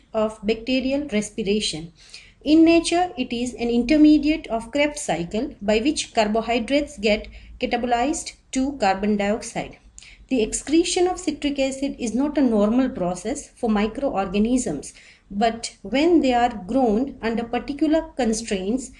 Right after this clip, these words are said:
they can accumulate large amount of citric acid. One of the following method is used to accumulate citric acid. First one, that is by mutation.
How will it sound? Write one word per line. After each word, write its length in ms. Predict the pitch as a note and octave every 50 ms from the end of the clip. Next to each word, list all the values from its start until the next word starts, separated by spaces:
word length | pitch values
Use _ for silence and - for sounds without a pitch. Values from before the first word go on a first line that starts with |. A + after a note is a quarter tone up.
| - - - -
they 100 | - B3+
can 180 | C4 F4 F4+ E4
accumulate 600 | C#4 B3 - - A#3+ A#3+ A#3 A3+ A#3 A#3+ A#3 - - -
large 460 | G#3 A#3 A#3 B3 D4 C#4+ - - - -
amount 440 | G#3 A3 A3 G#3+ G#3+ G#3+ A3 G#3+ A3+
of 140 | C#4+ E4 -
citric 600 | - - A#3 A3+ A#3 - - C#4 C#4+ - - _ _ _ -
acid. 460 | G#3 G#3 F#3+ - - D3 D3 D3 - _ _ _ - - - - _ _ _ _ _ _ _ _ - - - _ - - - - -
One 200 | A3 B3 C#4 F4
of 120 | G4 F4
the 100 | E4+ F4
following 520 | F4 F4 C#4 B3+ B3+ B3 B3+ C4 B3+ A#3 A#3
method 500 | A#3 A#3 A#3 A3+ A3+ E3+ E3+ G3+ G#3 - -
is 220 | - B3+ A#3+ A3+ A#3+
used 540 | B3 C4+ C4+ A3+ F#3+ G3+ B3 B3+ - - - _ - - _ -
to 120 | C4+ A3+
accumulate 640 | F#3+ - - - C#4+ C#4+ C#4+ D4+ D#4 D4+ D4+ - -
citric 480 | - - A#3+ A3 - - - A3 A3 G#3
acid. 480 | F#3+ F3+ F3 - F3+ G3+ A#3 - - - - - - - - - - _ _ _ _
First 420 | - - D4 C#4+ D4 D4 - -
one, 220 | D4 C#4+ D4+ D4+
that 180 | - G#3 F#3+ F#3+
is 160 | A3 G#3+ F#3+
by 200 | - F#3+ F#3+ G3+
mutation. 760 | G3+ G3+ A3 A#3 A#3+ A#3 D4 D4+ D4+ D4+ - D#4 E4+ E4 -